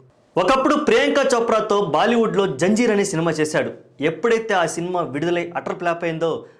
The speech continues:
అసలుకి ఇతను సినిమాల్లోకి పనికిరాడంటూ బాలీవుడ్ మీడియాతో పాటు మన తెలుగు మీడియా కూడా అవమానించారు. అప్పుడు చాలా బాధ అనిపించింది. మళ్ళీ కింద పడ్డాడు, మళ్ళీ లేచాడు. రంగస్థలం లాంటి సినిమాతో ఒక్కొక్కళ్ళకి నోళ్ళు మూపించాడు.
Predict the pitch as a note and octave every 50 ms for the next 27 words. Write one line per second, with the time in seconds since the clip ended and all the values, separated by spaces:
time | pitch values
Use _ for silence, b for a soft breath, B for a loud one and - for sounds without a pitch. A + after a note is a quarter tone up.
0 | B B C#3+ D#3 D#3 A3 G#3 G#3+ - E3+ C#3 - D#3+ E3+ F3 G3 F3 E3+ - F3
1 | F3+ G3+ G#3 G3+ G#3 G#3+ G3+ E3 E3+ - - D#3 G#3 A#3 A#3 A3+ A3 G#3 F#3+ F#3
2 | F3+ - G3+ F3+ - B B B B B B2+ B2 C#3 E3+ G#3 C4 C#4 C#4 C4+ C4
3 | G#3+ F#3+ F#3+ G#3 A3 G#3+ G#3+ G#3+ G3+ G#3 G#3 F#3+ F#3 G3+ F#3+ F3+ G#3 G3 F#3+ F3+
4 | E3+ E3+ - F#3 G#3 A3+ A#3+ A3 A3+ A3 G#3 G3+ F3+ F#3 F#3+ F3 D#3+ D3+ D3 D3
5 | C#3+ C#3 B2+ B2+ C#3 A#2+ - - C#3 C3 - - - - - D3 D#3+ F#3 F#3 D#3+
6 | D#3+ D3+ D3+ D3+ - D3 C#3 C#3 - C3 A#2 A2+ A2+ b b b b b b b
7 | - B2+ D#3 F#3 A#3 B3+ D4 C#4+ - A3+ A#3 A3+ A3+ G#3+ G#3 F3+ G3 F#3+ F#3+ G3
8 | G3 E3+ C3+ C#3+ E3 F#3+ G3+ G3+ F3+ F3+ F3+ F3+ - E3+ E3 E3+ E3+ F3 - B
9 | B B B B - D#3 F3 G3+ G#3+ A3 A#3 A#3 A3+ G#3+ G#3 G3+ G3 F#3+ F#3 -
10 | F#3+ F#3 - - F3 F#3 F#3 F#3 F3+ F3 F3+ F#3+ F3+ E3 D#3+ D#3+ D#3+ - G3 F#3
11 | - - G3 F#3 F#3+ F#3+ A3+ G#3+ - - - - - - A#2 C3+ D#3+ G3 G3+ F#3
12 | D#3+ D#3 E3+ E3+ F3 E3+ E3 - D3+ C3+ C3+